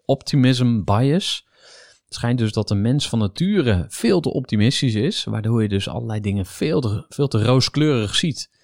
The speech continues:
Dus ik heb er zelf ook wel eens, dan heb ik weer eens een nieuw businessidee en ja, in mijn hoofd heb ik het al helemaal gerealiseerd. Maar ik vergeet gewoon hoeveel tijd het kost en hoeveel enorm veel energie erin moet om het echt te laten vliegen.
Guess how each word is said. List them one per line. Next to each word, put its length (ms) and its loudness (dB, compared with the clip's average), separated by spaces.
Dus 200 -4
ik 160 -8
heb 120 -2
er 80 -2
zelf 280 -2
ook 140 -4
wel 100 2
eens, 180 0
dan 240 -4
heb 160 -6
ik 80 0
weer 140 2
eens 100 -2
een 80 2
nieuw 160 4
businessidee 800 0
en 180 0
ja, 200 -4
in 100 -2
mijn 120 2
hoofd 260 0
heb 120 0
ik 60 0
het 100 -2
al 160 -4
helemaal 400 0
gerealiseerd. 840 0
Maar 180 -10
ik 120 -10
vergeet 440 -6
gewoon 200 -4
hoeveel 600 2
tijd 380 -4
het 240 -4
kost 360 -2
en 120 2
hoeveel 500 2
enorm 500 -2
veel 160 -2
energie 400 2
erin 160 0
moet 180 2
om 160 0
het 200 -2
echt 340 -2
te 100 0
laten 260 0
vliegen. 440 -2